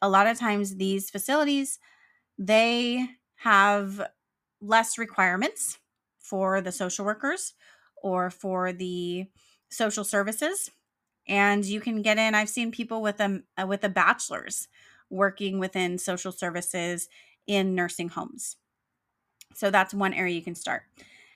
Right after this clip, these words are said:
Another area that you can look into is dialysis clinics. So people who need dialysis, they go three times a week, and they're not always gonna be going to the hospital.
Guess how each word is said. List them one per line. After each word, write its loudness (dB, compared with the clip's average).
Another 4
area 4
that 4
you -4
can -4
look -6
into -2
is -2
dialysis 2
clinics. -6
So 2
people -4
who -4
need 0
dialysis, 0
they 0
go -2
three -8
times -4
a -2
week, -4
and 2
they're 0
not 4
always 0
gonna 0
be -4
going 0
to -8
the -4
hospital. 0